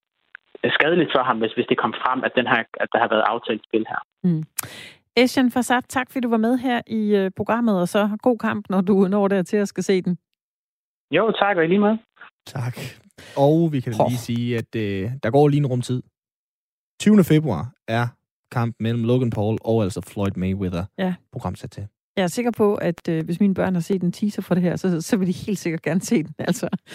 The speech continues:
Speaker 2: det er jo, øh, men altså, du ved, da wrestling kom frem for, for mange år siden, der var man
Speaker 3: Mm.
Speaker 2: også sådan, "Hvad, hvad er det for noget?" Ikke? Altså, og det er jo, øh, blevet kæmpestort
Speaker 3: Ja, ja,
Speaker 2: siden,
Speaker 3: ja,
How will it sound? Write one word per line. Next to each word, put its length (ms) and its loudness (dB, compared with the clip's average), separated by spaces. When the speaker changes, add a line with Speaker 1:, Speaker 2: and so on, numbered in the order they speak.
Speaker 2:
det 140 4
er 60 4
jo, 180 8
øh, 160 4
men 120 -4
altså, 260 -2
du 60 0
ved, 120 2
da 80 -2
wrestling 460 0
kom 140 -6
frem 240 -10
for, 80 -12
for 120 -8
mange 360 0
år 160 -2
siden, 280 -8
der 60 -2
var 80 2
man 140 2
Speaker 3:
Mm. 60 6
Speaker 2:
også 140 2
sådan, 140 -6
"Hvad, 220 -4
hvad 140 -2
er 40 2
det 220 2
for 80 -4
noget?" 320 -4
Ikke? 140 2
Altså, 340 -2
og 160 -4
det 100 2
er 40 4
jo, 280 0
øh, 60 -6
blevet 240 -4
kæmpestort 540 -4
Speaker 3:
Ja, 140 6
ja, 140 6
Speaker 2:
siden, 300 4
Speaker 3:
ja, 120 -2